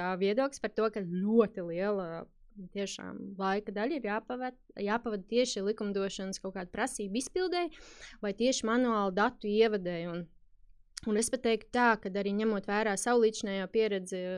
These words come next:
vadot, um, vadot nodaļu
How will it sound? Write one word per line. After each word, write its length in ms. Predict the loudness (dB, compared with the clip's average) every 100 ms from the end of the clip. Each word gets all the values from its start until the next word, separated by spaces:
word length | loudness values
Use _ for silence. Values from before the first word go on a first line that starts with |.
| -4
vadot, 580 | -2 0 0 -2 -4 -8
um, 220 | -6 -6 -10 -14 -18 -18 -20 -8
vadot 480 | -2 0 0 0 2
nodaļu 580 | 4 6 4 4 2